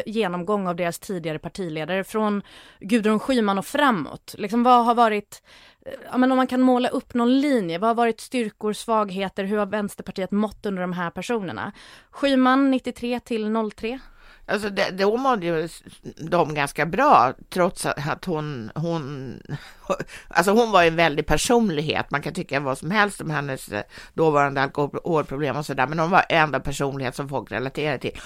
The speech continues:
Speaker 2: Och hon hade ju en väldigt tydlig målgrupp för deras, eh, arbete, och det var ju kvinnor i offentlig sektor, vilket gjorde att de gjorde sitt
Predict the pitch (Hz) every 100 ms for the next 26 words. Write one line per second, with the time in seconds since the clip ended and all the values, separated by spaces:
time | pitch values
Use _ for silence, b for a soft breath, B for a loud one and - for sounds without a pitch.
0 | B B 190 185 180 208 156 147 135 151
1 | 156 131 123 120 117 113 95 120 143 123
2 | - 131 135 117 120 110 - - - 117
3 | - 127 113 139 143 - - 139 143 123
4 | 123 - B B B - 147 127 120 120
5 | 117 98 98 - - - - 139 - -
6 | 151 - 135 139 127 120 - 107 127 127
7 | 110 - -